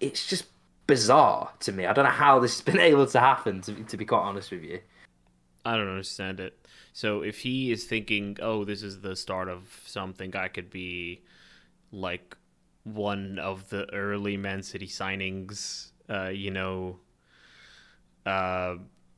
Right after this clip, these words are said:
Speaker 2: that, that, that can take Newcastle to the next level and then we'll be in the Champions League in no time," then he is being ex-, exceptionally naive. Oh,
Speaker 1: Yeah, it
Speaker 2: man.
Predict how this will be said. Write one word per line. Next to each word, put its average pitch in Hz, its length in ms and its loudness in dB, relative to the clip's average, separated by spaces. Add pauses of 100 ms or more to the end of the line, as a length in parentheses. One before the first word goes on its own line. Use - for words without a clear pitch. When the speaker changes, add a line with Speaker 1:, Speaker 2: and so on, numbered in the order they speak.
(140)
Speaker 2:
that, 113 320 -4
that, 107 240 -4
that 110 240 -6
can 104 140 -4
take 101 240 -6
Newcastle 101 420 -6
to - 100 -18
the 95 120 -10
next 92 340 -8
level 98 300 -4
and 95 120 -6
then 95 220 -4
we'll 92 100 -6
be 95 160 -6
in 92 80 -6
the 95 60 -8
Champions 104 500 -8
League 95 140 -8
in 92 100 -8
no 92 140 -8
time," 92 560 -8 (240)
then 95 300 -6
he 95 160 -6
is 90 240 -8
being 95 520 -10 (300)
ex-, - 540 -8
exceptionally 117 1120 -2
naive. 87 520 -10 (2000)
Oh, 170 480 10
Speaker 1:
Yeah, 170 200 10
it 131 80 10
Speaker 2:
man. 113 220 2